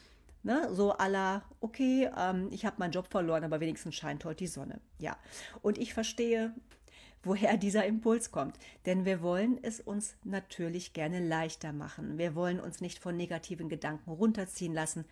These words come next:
Wir wollen stark bleiben. Und daran ist ja auch erstmal per se überhaupt nichts verkehrt. Aber ich möchte dir heute mal eine, ja, eine Frage stellen. Ab wann macht uns dieser ewige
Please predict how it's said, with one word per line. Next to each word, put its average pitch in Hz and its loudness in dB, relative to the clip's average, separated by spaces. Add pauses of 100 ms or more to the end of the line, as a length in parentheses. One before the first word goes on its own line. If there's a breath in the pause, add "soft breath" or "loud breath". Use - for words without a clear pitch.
(320 loud breath)
Wir 180 4
wollen 175 4
stark - -6
bleiben. - -6
Und 180 -6
daran 277 0
ist - -4
ja 220 2
auch 196 -2
erstmal 185 -2 (400 loud breath)
per 214 2
se 185 2
überhaupt 156 -4
nichts 170 -6
verkehrt. - -6 (520 loud breath)
Aber 240 -2
ich - -8
möchte 208 -2
dir 190 -2
heute 185 -6
mal 180 -2
eine, 160 -4 (180)
ja, 240 2
eine 196 -2
Frage 175 -4
stellen. 165 -8 (560 loud breath)
Ab 190 -2
wann 262 4
macht 269 2
uns - -8
dieser 156 -6
ewige 233 0